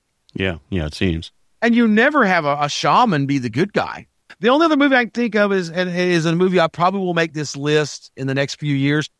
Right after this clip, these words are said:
Speaker 2: called Ravenous, that deals with the Canadian Native American myth of the Wendigo, which is kinda like a,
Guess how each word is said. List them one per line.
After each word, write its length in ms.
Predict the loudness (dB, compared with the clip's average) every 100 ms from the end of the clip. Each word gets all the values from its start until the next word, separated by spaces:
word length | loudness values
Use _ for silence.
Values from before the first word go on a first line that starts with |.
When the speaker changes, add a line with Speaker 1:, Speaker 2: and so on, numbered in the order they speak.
| _ _
Speaker 2:
called 240 | -2 0 2
Ravenous, 520 | 0 0 -2 -4 -6
that 140 | -10
deals 320 | -4 -2 -2 -2
with 240 | -4 -4 _
the 160 | -4
Canadian 540 | -4 -2 0 2 0 0
Native 220 | 0 0
American 440 | 0 0 0 -2
myth 320 | 0 0 0 -4
of 360 | -2 0 0 -4
the 80 |
Wendigo, 520 | -4 -4 -2 0 0 -2
which 220 | -8 -10
is 120 | -8
kinda 220 | -4 -2
like 200 | -2 -2
a, 180 | -2 -4